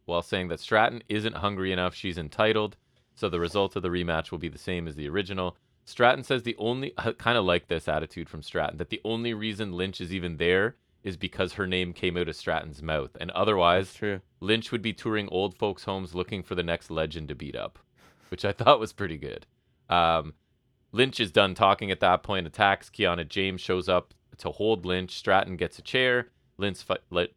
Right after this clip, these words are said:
Speaker 1: Lynch fights off both of them and stands tall to end the segment. I thought a really good segment. Lynch sounds awesome on the mic. Stratton wasn't quite as good, but she did a better job here than she sometimes does live. I really like the lines about, like, "You're only here 'cause I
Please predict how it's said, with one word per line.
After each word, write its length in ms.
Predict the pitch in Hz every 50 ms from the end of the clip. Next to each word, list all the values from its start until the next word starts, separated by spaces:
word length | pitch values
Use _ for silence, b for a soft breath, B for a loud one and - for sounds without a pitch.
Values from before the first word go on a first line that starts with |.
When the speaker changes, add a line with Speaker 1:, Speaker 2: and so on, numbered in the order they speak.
| _
Speaker 1:
Lynch 260 | 82 92 95 90 -
fights 260 | - - 87 87 - -
off 240 | - 85 80 - _
both 220 | - 85 85 78 -
of 60 | 82
them 120 | 82 78 78
and 100 | 76 -
stands 320 | - 87 80 78 76 -
tall 260 | - - 82 78 76
to 160 | - - - 80
end 120 | 80 71
the 60 | 69
segment. 440 | - - 92 90 85 85 87 87 - - _ _ _ _ _ _ _ _ -
I 80 | 101
thought 180 | 107 - 110 101
a 40 | 95
really 280 | 90 98 98 92 92
good 300 | 80 82 90 90 90 85
segment. 500 | - - 101 90 87 85 90 87 87 - - _ _ _
Lynch 480 | 90 95 98 95 87 - - - -
sounds 320 | - 101 90 87 82 78 -
awesome 380 | - 82 85 87 85 - 90 87
on 120 | 85 85 85
the 60 | 85
mic. 280 | 82 82 85 85 - -
Stratton 600 | - - 98 92 104 - - 113 113 110 110 - _ _ _ _ _ _ _ _ _ _ _
wasn't 280 | 113 117 113 131 - -
quite 260 | - 101 95 101 107
as 100 | 113 110
good, 240 | - 127 127 131 123
but 120 | - -
she 100 | - 110
did 160 | 92 98 107
a 40 | 107
better 260 | 85 95 90 90 92
job 280 | 87 - 90 87 85 73
here 160 | 85 90 87
than 120 | 78 85 76
she 140 | - -
sometimes 480 | 82 - - 80 76 - 85 80 76 71
does 260 | - 85 80 73 76
live. 280 | 82 76 78 82 87 80
I 60 | 78
really 320 | 73 82 92 95 90 90
like 260 | 80 80 80 78 - _
the 80 | 82
lines 380 | 78 76 76 76 78 76 73 82
about, 280 | 76 71 76 73 71
like, 260 | - 71 73 71 - -
"You're 100 | 85 87
only 220 | 85 85 80 76
here 260 | 69 - 82 78 78 76
'cause 240 | - 85 76 71 - -
I 340 | 73 73 76 76 76 73